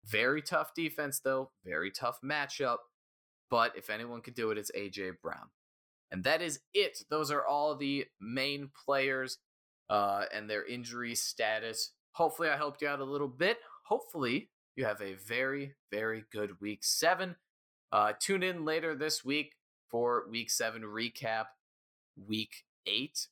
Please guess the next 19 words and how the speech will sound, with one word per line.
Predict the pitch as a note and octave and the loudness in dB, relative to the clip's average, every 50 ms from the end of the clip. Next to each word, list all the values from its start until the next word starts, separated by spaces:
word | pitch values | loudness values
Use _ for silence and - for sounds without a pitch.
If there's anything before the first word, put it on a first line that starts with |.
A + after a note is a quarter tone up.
| _ | _
preview, | - - C#3 C#3+ A3+ B3+ F3+ C3 A#2 A2 G#2 B2+ E3+ - _ _ _ _ _ _ | -6 -2 0 0 0 0 -2 -2 -2 -2 -4 -6 -8 -12 _ _ _ _ _ _
and | - B3+ A#3+ G#3 F#3+ F#3+ F#3 F#3 F#3 - _ _ _ _ - | 2 4 6 6 4 4 0 -2 -6 -12 _ _ _ _ 0
a | F#3+ | 0
little | F3 E3 D#3+ D#3 | 2 2 2 2
special | D3+ - - D3+ C3+ - - C#3 C3+ C3 B2+ - _ _ _ _ - | 0 2 2 2 0 0 0 -2 -4 -4 -6 -8 _ _ _ _ -2
episode | B2+ B2+ - - A#2+ - - A#2+ A#2 A2+ A2+ - | -2 -2 -2 -2 -2 -2 0 0 0 0 -2 -2
in | - A2 G#2+ G#2 | -4 -6 -6 -4
that | G#2 G2+ G#2 - - | -4 -6 -6 -6 -6
week | G2 G2 G2 - | -8 -6 -4 -4
seven | - F#2+ F2+ F#2+ | -4 -4 -4 -6
recap. | E2+ D#2+ D#2+ E2+ - - - D2+ - | -10 -12 -14 -14 -12 -10 -10 -10 -10
A | - _ _ _ - | -12 _ _ _ -6
little | F#2+ G2 | -4 -4
fun | F#2+ - - A2 G#2 G2 | -4 -2 -2 -2 -2 0
segment, | - - A2+ G2+ F#2+ - F#2 F2+ F2+ - _ _ _ _ _ _ _ | 0 0 0 -2 -4 -4 -8 -12 -14 -14 _ _ _ _ _ _ _
uh, | - F#2+ F#2+ F#2 F2+ - | 0 2 4 4 2 0
involving | F#2+ G2 F#2 F#2 F2+ F#2+ F#2+ G#2 G2+ | -4 -8 -6 -4 -4 -4 -4 -4 -8
Halloween. | G#2 A#2 A#2+ A#2 A2+ G#2+ C#3 D3+ C3+ F2+ - - | -8 -8 -6 -4 -4 -4 -4 -4 -6 -8 -6 -6
So | - - - E2 E2+ D2 | -4 -4 -2 -4 -6 -6